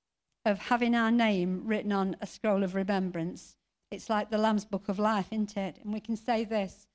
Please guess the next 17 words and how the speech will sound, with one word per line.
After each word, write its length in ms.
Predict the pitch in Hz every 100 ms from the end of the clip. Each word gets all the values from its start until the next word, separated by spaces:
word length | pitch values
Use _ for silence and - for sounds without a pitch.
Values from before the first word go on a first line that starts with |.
| _ _
"My 100 | 226
name's 340 | 247 269 269 247
on 180 | 208 196
this 200 | 202 -
because 480 | 220 - 214 - _ _
I 120 | 196 208
overcame, 680 | 202 214 - 240 262 269 247
I 80 | 202
repented, 680 | 196 - 226 240 262 254 - _ -
I 40 | -
turned 400 | - 226 226 240
around, 540 | 254 214 208 214 214 _ _ _ 208
and 120 | 196
I 40 |
feared 400 | 185 - 202 202
the 100 | 214
Lord, 400 | 202 185 180 185